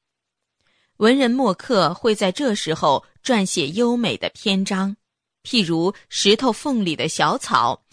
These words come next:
暴风雨里的海燕，悬崖边的劲松。所有的篇章不过是身在温柔乡里人的呓语，对于真正落在苦难里的人，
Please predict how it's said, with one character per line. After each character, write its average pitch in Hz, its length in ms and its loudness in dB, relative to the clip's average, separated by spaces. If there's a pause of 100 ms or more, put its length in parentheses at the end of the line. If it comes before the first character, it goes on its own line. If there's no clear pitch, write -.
(220)
暴 185 220 4
风 196 260 -2
雨 175 220 -2
里 202 180 -4
的 - 140 -4
海 127 240 0
燕， 170 340 -4 (300)
悬 233 360 2
崖 190 200 -2
边 262 260 -2
的 - 120 -2
劲 214 320 -4
松。 233 340 -2 (600)
所 208 320 2
有 208 180 0
的 151 120 0
篇 196 300 -2
章 190 280 0 (200)
不 185 160 2
过 208 200 0
是 170 280 -2
身 226 300 -2
在 175 200 2
温 233 240 -2
柔 160 180 0
乡 247 420 -2
里 151 160 -4
人 135 260 -4
的 190 140 0
呓 214 420 -2
语， 98 240 -8 (520)
对 214 140 4
于 175 280 2
真 269 320 0
正 196 260 0
落 202 180 0
在 170 200 -2
苦 - 340 -4
难 208 320 -2
里 151 160 -2
的 151 140 0
人， 135 280 -2